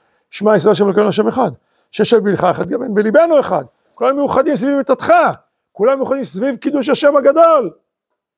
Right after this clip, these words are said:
רגע אחר כך, זה מתפרק. כל השנים,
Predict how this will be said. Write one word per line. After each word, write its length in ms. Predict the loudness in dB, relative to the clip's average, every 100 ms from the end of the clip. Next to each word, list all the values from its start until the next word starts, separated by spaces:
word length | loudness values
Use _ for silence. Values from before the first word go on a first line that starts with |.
| _ _ _ _ _ _ 0
רגע 240 | 2 4 2
אחר 200 | 2 0
כך, 440 | 2 0 -2 -8 -8 -8 -4
זה 100 | -4
מתפרק. 540 | -4 -4 -6 -8 _ _ _ _ _ _ _ _ _ _ _ _
כל 280 | 0 2 4
השנים, 800 | 4 2 2 0 0 -2 -4 -6